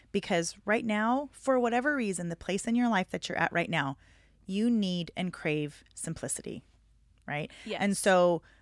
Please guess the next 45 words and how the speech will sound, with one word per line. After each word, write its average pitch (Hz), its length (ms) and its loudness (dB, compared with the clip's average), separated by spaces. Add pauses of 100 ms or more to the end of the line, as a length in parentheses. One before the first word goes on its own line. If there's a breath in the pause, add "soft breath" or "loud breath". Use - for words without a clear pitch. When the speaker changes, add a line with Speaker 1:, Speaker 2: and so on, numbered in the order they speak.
(560 soft breath)
Speaker 1:
you 226 200 2
might 254 180 4
need 226 200 2
that, 180 200 2
but - 160 -4
you 262 80 0
might 277 200 0
not 269 160 2
need 262 180 2
that 262 160 0
forever. - 480 -2 (680)
And 214 120 6
Speaker 2:
Right. 220 60 8
Speaker 1:
that's 269 200 4
okay. 277 240 2
So 226 160 0
I 202 80 2
think 247 280 -2
this 262 180 -4
is 226 120 -4
this 190 180 -6
muscle 175 440 -2
that - 260 -4
you 170 140 -6
exercise, - 840 -6 (540 loud breath)
that 175 280 4 (380)
you 190 160 -4
ask 160 300 0
yourself. - 540 -8 (200)
Um, 156 420 -2
y-, 175 180 -10
and 214 160 2
I 226 60 2
think 262 300 -2
that 302 160 -2 (200)
this 214 200 -2
is 269 140 0
something 214 320 2
that's 175 220 -4
not 190 280 0
just - 380 -6 (480)
applicable 175 500 -2
to - 120 -6
this 147 180 -4
topic, - 540 -2